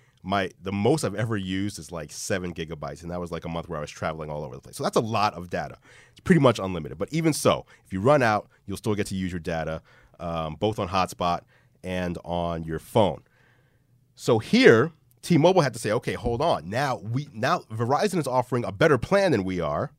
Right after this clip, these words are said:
because Verizon was offering all of this, I believe, for eighty dollars, as long as you were doing auto pay and getting paperless billing. Get it for eighty bucks, plus fees, taxes. So here you see, this is Verizon's promo image. And Ver-,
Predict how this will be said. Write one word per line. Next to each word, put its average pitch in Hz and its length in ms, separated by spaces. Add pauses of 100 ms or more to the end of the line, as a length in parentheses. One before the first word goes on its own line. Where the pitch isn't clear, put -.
(320)
because 104 260
Verizon 117 360
was 107 120
offering 107 340
all 92 100
of 90 80
this, 95 140
I 82 80
believe, 104 240
for - 180
eighty 160 220
dollars, 87 600 (220)
as - 140
long 110 140
as 123 100
you 123 80
were 120 80
doing 101 420
auto 120 260
pay 95 420 (640)
and 92 340
getting 92 240
paperless 92 520
billing. 76 340 (400)
Get 82 100
it - 60
for - 140
eighty 98 180
bucks, - 400 (300)
plus 92 180
fees, - 420 (360)
taxes. - 460 (420)
So 113 280
here 151 200
you 151 140
see, 123 120
this 139 140
is 156 60
Verizon's 107 500
promo 104 500
image. 87 460 (460)
And 107 200
Ver-, 95 220